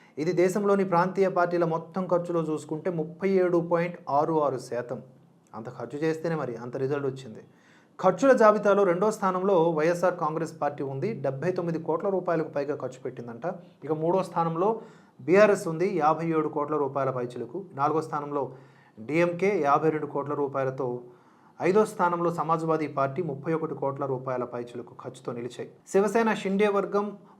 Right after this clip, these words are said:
బోడోల్యాండ్ పీపుల్స్ ఫ్రంట్, జమ్మూ కాశ్మీర్ నేషనల్ కాన్ఫరెన్స్, నేషనలిస్ట్, ఆ, కాంగ్రెస్ పార్టీ, ఉద్ధవ్, శివసేన వంటి పా-, ప్రముఖ పార్టీలు ఏవైతే ఉన్నాయో, దాదాపుగా ఒక పద్దెనిమిది ప్రాంతీయ పార్టీలు. ఇవి రెండు వేల ఇరవై రెండు ఇరవై మూడు ఆర్థిక సంవత్సర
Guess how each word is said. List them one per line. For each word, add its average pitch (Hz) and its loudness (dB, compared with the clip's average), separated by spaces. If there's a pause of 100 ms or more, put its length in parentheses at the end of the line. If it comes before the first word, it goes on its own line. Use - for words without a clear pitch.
బోడోల్యాండ్ 196 4
పీపుల్స్ 185 -2
ఫ్రంట్, 175 -2 (420)
జమ్మూ 180 0
కాశ్మీర్ 180 -2
నేషనల్ 165 -6
కాన్ఫరెన్స్, 170 -4 (260)
నేషనలిస్ట్, 175 -2 (480)
ఆ, 131 -2
కాంగ్రెస్ 175 0
పార్టీ, 160 0
ఉద్ధవ్, 156 0
శివసేన 156 -4
వంటి 151 -4
పా-, 135 -6
ప్రముఖ 165 -2
పార్టీలు 151 0
ఏవైతే 139 -4
ఉన్నాయో, 135 -4 (460)
దాదాపుగా 151 0
ఒక 135 -2
పద్దెనిమిది 143 -4
ప్రాంతీయ 139 -6
పార్టీలు. 139 -8 (380)
ఇవి 180 0
రెండు 180 2
వేల 185 2
ఇరవై 175 2
రెండు 196 2
ఇరవై 175 2
మూడు 175 2
ఆర్థిక 160 4
సంవత్సర 160 -4